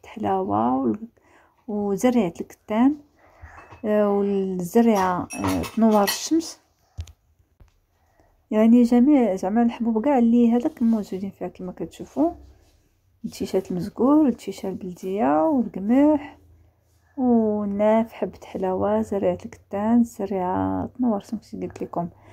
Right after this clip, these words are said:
أول حاجة غندير هي غادي ن-، نديرها في الطنجرة وغادي نغسلها. ملي تصفيوها ديروها في شي شبكة اللي ما تخليش دوك الحبوب يخرجوا، بحال النافع وزريعة الكتان ما يخرجوش.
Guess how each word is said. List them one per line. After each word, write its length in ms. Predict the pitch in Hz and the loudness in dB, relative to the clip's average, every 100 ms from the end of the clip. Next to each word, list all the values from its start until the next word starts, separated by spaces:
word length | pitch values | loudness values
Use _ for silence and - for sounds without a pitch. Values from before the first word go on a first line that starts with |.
| - _ 220 | -20 _ 0
أول 200 | 220 220 | 2 2
حاجة 260 | 214 208 | 0 2
غندير 500 | 208 208 196 240 277 | 0 -2 -4 -2 0
هي 200 | 226 202 | 0 -2
غادي 300 | 202 196 202 | -2 -4 -6
ن-، 480 | 196 196 185 185 196 - _ - | -6 -6 -6 -6 -8 -10 _ -12
نديرها 280 | 190 190 180 | -6 -2 -2
في 100 | - | -4
الطنجرة 500 | - 185 196 247 359 - _ _ _ _ _ _ _ 285 | -8 -4 0 2 0 -4 _ _ _ _ _ _ _ -4
وغادي 340 | 262 233 233 | 0 2 2
نغسلها. 840 | 214 208 185 175 - 180 190 277 - _ _ _ _ _ - | 2 0 -4 -6 -8 -4 0 0 -2 _ _ _ _ _ -12
ملي 420 | 240 208 208 220 | -6 -2 0 2
تصفيوها 440 | 233 - - 233 285 | 0 -4 0 2 2
ديروها 380 | 262 247 226 233 | 2 2 2 -2
في 100 | - | -6
شي 140 | 220 | -10
شبكة 340 | - 190 - | -10 -12 -4
اللي 140 | 294 277 | -2 2
ما 140 | 269 | 2
تخليش 560 | 247 - 247 302 - 240 | 0 0 0 2 -2 -4
دوك 220 | 233 233 | -4 -2
الحبوب 520 | 220 208 - 285 294 | 0 -2 -4 -2 0
يخرجوا، 420 | 240 - 202 185 | -2 -4 -6 -6
بحال 240 | 170 202 196 | -8 -6 -6
النافع 480 | 196 190 190 190 180 | -4 -4 -4 -4 -4
وزريعة 280 | 196 180 - | -2 -4 -6
الكتان 400 | - - 285 330 | -14 -8 -4 -2
ما 60 | 330 | -2
يخرجوش. 580 | 262 - 110 156 151 | -2 -6 -8 -8 -8